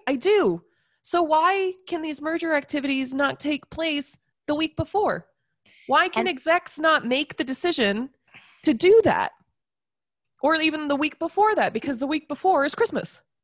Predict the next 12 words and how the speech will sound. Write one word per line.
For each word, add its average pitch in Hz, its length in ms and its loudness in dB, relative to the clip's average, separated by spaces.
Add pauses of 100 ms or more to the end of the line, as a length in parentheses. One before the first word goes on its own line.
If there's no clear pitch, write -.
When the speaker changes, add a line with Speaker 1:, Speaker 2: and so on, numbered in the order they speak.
(380)
Speaker 1:
So 277 180 -2
I 320 80 4
miss 320 160 -2
Christmas 359 540 -2 (160)
or 277 180 6
I 349 60 2
miss 349 200 -2
New 440 160 4
Year's. - 360 -2 (640)
Speaker 2:
Yeah. 156 160 -14 (1000)
And 247 120 -2
see, 240 320 -4